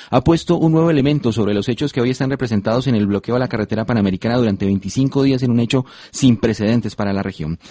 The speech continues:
Gustavo Adolfo Pasos es el juez segundo laboral del circuito y la persona que admitió una tutela presentada ayer por varios ciudadanos de Popayán, a través de la cual se solicitó que se mantengan abiertas las vías terrestres de comunicación entre la capital caucana y la ciudad de Cali.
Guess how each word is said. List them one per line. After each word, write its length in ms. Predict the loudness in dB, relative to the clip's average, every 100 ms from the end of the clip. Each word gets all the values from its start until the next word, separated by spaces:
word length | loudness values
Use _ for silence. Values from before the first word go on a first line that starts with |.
| -20 -4
Gustavo 500 | -2 2 4 4 4
Adolfo 380 | 2 2 2 -2
Pasos 440 | 0 -2 0 -4 -4 -20 -6
es 100 | -2
el 140 | 0 2
juez 160 | 2
segundo 340 | 0 0 2 2
laboral 320 | 4 2 0
del 160 | -2 -2
circuito 560 | -4 -2 -2 0 -2 -4 -20 -4
y 80 | 0
la 140 | 2
persona 500 | 2 -2 2 2 2
que 140 | 0 -2
admitió 360 | 0 0 0
una 160 | 0 0
tutela 300 | -2 -2 -2
presentada 560 | -2 -2 0 2 0 0
ayer 400 | -2 0 -2 -2 -18 -10
por 140 | -2 0
varios 220 | 0 0
ciudadanos 340 | 0 0 0
de 80 | -2
Popayán, 400 | -4 -4 -2 -2
a 60 | 0
través 200 | -2 0
de 80 |
la 80 | 0
cual 280 | 2 0 0 -8 -20 -6
se 160 | 0
solicitó 400 | 2 2 0 -2
que 120 | -2 0
se 100 | 0
mantengan 500 | 0 0 -2 0 0
abiertas 460 | 2 0 -2 -4
las 220 | -2 -4 0
vías 240 | 0 0
terrestres 480 | -2 -4 -2 -4 -6 -20 -8
de 100 | -6
comunicación 560 | -2 0 0 -2 0 0
entre 200 | 0 0
la 100 | -2
capital 360 | -4 -4 -4
caucana 360 | -2 -2 -2 -4
y 80 | -2
la 140 | -4
ciudad 160 | -2 -2
de 80 | -2
Cali. 320 | 0 0 0